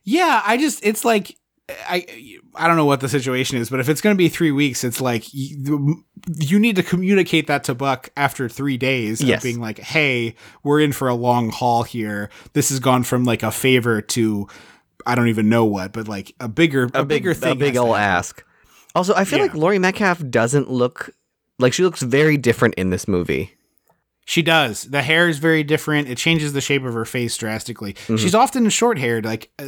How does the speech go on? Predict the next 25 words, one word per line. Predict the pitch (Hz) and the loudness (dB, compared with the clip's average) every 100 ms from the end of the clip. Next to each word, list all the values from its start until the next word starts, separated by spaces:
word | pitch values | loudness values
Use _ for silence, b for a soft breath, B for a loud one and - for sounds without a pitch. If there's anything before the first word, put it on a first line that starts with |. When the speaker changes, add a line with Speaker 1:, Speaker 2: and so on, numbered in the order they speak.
| 123 | -10
Speaker 1:
obviously, | 131 117 117 139 143 135 | -4 -2 0 0 0 -2
Roseanne, | 120 123 147 151 | -2 -2 -2 -2
she | 151 | -2
has | 135 | -4
short | - 131 | -2 -2
hair, | 131 127 B B | -2 -4 B B
but | B 151 | B 0
she | 185 | 2
has | 190 | 2
short | - 190 | 2 2
hair | 196 | 2
in | 175 | 0
Scream, | - 175 180 135 101 - | -2 -2 0 -2 -4 -2
too, | 196 139 | 0 2
as | 110 135 | -2 -4
well. | 123 78 | -6 -4
Speaker 2:
Oh, | - 202 220 | 0 2 2
that's | 214 226 175 | 2 0 -4
right. | 151 156 190 202 | -6 -4 0 0
I | 170 | 0
forgot | 165 202 190 196 | 0 0 0 0
she | - 190 | 0 0
was, | 185 | 0
she's, | - 180 143 - - | -2 -2 -4 -10 -2
uh, | 156 151 147 147 | 0 2 2 0